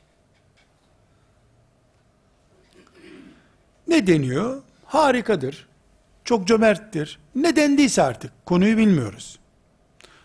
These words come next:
Resulullah sallallahu aleyhi ve sellemin cevabı ne? Adamın kafasını kopartın diyor. Kafasını kop-, ya adamın ne kafası koptu? Adama üstelik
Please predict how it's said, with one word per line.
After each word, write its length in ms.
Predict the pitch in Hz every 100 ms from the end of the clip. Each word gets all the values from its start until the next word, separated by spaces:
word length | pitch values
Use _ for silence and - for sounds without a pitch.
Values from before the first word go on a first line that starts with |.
| _
Resulullah 440 | 131 - 220 247 240
sallallahu 540 | - 208 202 196 220
aleyhi 220 | 202 185
ve 40 | 185
sellemin 460 | 190 185 202 214
cevabı 520 | 165 170 170 170 196 185
ne? 160 | 143 - _ _ _ _ _ _ _ _ _
Adamın 520 | 139 147 170 226 220 - _ -
kafasını 500 | 143 151 147 208 240
kopartın 500 | 185 123 107 - 101 90
diyor. 140 | - _ _ _ _ _ _ _ _
Kafasını 460 | 165 165 180 214 226
kop-, 180 | 165 127
ya 160 | 143
adamın 380 | 143 170 220 170
ne 80 | 214
kafası 380 | 254 254 240 -
koptu? 340 | 196 151 -
Adama 320 | 165 202 214
üstelik 440 | 208 - 208 262